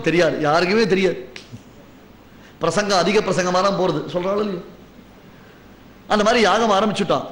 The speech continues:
யாகத்தினுடைய பெயர் என்ன? தீர்க்க சத்திரம். யாகம் நடந்துட்டு இருக்கு. ஒரு நாள் யாகசாலைக்கு நாரதர் வர்றார். நாரதர் ஒரு பெரிய மகரிஷி வந்தாருன்னு அவரை பிரணாம நமஸ்காராதிகள் செய்து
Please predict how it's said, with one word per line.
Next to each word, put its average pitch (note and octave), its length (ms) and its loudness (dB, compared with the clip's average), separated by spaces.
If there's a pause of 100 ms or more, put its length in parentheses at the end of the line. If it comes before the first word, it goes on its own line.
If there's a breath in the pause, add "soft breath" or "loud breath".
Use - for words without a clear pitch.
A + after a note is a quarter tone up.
யாகத்தினுடைய G#3 580 2
பெயர் G#3+ 200 2
என்ன? D#3 180 -2 (160)
தீர்க்க A3+ 320 0
சத்திரம். - 320 -8 (1300 loud breath)
யாகம் A3+ 260 2
நடந்துட்டு A3 340 0
இருக்கு. D3 240 -8
ஒரு A#3 240 4
நாள் A3+ 260 2
யாகசாலைக்கு G3 640 0
நாரதர் D#3+ 280 0
வர்றார். A#2+ 200 -10 (1500)
நாரதர் B3 340 2 (100)
ஒரு A3+ 120 4
பெரிய G#3 260 2
மகரிஷி F#3 300 0
வந்தாருன்னு E3+ 500 0 (400 loud breath)
அவரை G#3+ 180 2
பிரணாம G#3+ 340 0
நமஸ்காராதிகள் F3 720 0
செய்து D3 200 -4